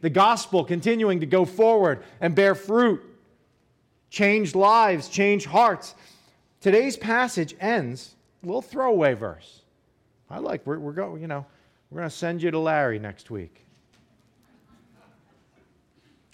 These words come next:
Today's passage ends with Peter staying at the home of Simon the tanner.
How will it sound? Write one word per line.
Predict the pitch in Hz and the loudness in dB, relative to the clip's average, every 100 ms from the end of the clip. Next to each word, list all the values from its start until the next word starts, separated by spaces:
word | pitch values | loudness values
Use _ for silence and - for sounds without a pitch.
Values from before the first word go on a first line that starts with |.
| _ _ - | _ _ -4
Today's | 226 285 - | 2 2 0
passage | 247 254 254 190 - | -2 -2 -4 -8 -4
ends | 196 262 185 127 | -2 0 -2 -2
with | 160 156 | -4 -4
Peter | - 226 262 214 | -10 -10 -8 -8
staying | - 185 180 185 | -4 0 0 -2
at | 160 | -4
the | 147 | -6
home | 160 185 120 117 113 _ _ _ | -6 -6 -6 -8 -14 _ _ _
of | 135 131 | -4 -4
Simon | - 156 151 160 160 | -4 -2 0 -2 -4
the | 143 | -8
tanner. | - 139 113 92 | -8 -8 -8 -10